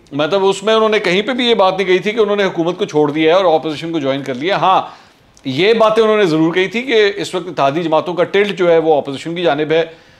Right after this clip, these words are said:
और, अ, बस अनकरीब जो है, वो फैसला होने वाला है। उन्होंने ये भी आज अपने, बल्कि आज के एक इंटरव्यू में उन्होंने कहा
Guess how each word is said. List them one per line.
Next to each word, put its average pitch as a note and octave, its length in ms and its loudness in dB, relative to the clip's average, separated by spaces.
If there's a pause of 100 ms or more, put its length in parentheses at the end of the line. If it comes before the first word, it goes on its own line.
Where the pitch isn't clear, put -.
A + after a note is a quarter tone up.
(160)
और, C#3 340 0
अ, C#3 240 2 (320)
बस E3+ 220 0
अनकरीब F#3 400 0
जो F3 100 0
है, E3+ 60 4
वो F3 120 0
फैसला D#3+ 300 0
होने D3+ 160 0
वाला E3+ 220 2
है। E3 180 2
उन्होंने F3 320 -4
ये D#3+ 160 0
भी F#3+ 220 -2
आज D#3 300 0
अपने, F3 220 -2
बल्कि D#3 240 -2
आज F3 240 2
के G#3+ 60 2
एक F#3+ 140 2
इंटरव्यू E3+ 280 -2
में E3+ 60 -4
उन्होंने D#3+ 260 -2
कहा C#3 240 2